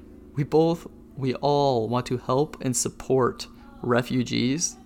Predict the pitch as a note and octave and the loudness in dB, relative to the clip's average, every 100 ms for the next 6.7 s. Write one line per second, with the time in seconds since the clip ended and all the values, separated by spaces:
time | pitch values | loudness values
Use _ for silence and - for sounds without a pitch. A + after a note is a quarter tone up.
0 | - B2+ A#2 A2 - - A2 B2 C3+ - | -4 0 0 -2 -4 -4 -2 -2 -2 -2
1 | C3 A#2+ A#2 A2+ B2 - F#3 - - - | -2 0 2 2 2 2 -2 -4 -20 -20
2 | - - - - - C3 C3 B2+ D3 D3+ | -20 -20 -20 -20 -4 2 2 4 4 6
3 | C#3 A#2+ A#2+ A#2+ A#2+ - A#2+ A#2 A#2+ A#2 | 2 0 -2 0 0 2 0 0 -4 -2
4 | B2+ A#2 A#2 A#2 - B2 A#2+ A#2 A2+ - | -4 -2 -4 -6 -2 -2 -2 -4 -6 -6
5 | - B2 A#2+ A2 A2 G2+ - - - - | -4 2 4 4 0 -4 -14 -20 -14 -8
6 | A#2+ A#2+ A#2 - A#2 A#2+ A#2+ | -4 -2 -2 -4 -6 -6 -8